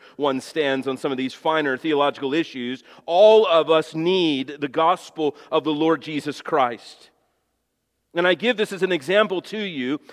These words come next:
because so often what we do is we seek to compartmentalize certain particular issues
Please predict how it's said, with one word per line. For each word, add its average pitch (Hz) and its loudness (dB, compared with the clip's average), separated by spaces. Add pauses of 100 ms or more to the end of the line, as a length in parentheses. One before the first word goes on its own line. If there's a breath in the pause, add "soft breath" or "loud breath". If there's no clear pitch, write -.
because 185 -2
so 240 6
often 170 2 (180 loud breath)
what 196 2
we 214 -2
do 165 0 (160 loud breath)
is 175 2
we 208 -4
seek 202 -8
to 175 -4
compartmentalize 175 4
certain 202 -4
particular 180 -2
issues 147 -6